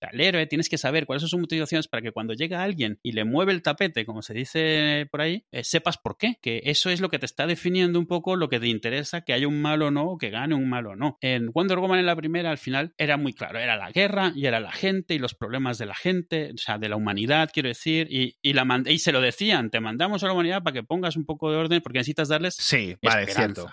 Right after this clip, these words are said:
Speaker 1: Era un poco, siempre en, en, en, en, en general en D C han tratado de alinear sus personajes con conceptos. Entonces,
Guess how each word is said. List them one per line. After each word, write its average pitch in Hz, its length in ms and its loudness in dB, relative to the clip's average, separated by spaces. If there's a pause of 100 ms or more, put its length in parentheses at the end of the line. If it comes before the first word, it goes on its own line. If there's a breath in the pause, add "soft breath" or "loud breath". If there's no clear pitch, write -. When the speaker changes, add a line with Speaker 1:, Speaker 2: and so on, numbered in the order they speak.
(120)
Speaker 1:
Era 135 160 2
un 165 80 0
poco, 196 420 -2
siempre 180 840 0
en, 131 120 -2
en, 123 320 -4
en, 110 300 -8
en, 104 300 -14
en 120 220 -10
general 120 340 0
en 185 100 4
D 170 100 6
C 165 200 0
han 170 80 2
tratado 160 360 2
de 147 80 4
alinear 131 460 2
sus - 460 -4
personajes 123 680 0
con 117 360 -2
conceptos. - 640 -2 (100)
Entonces, 139 540 -2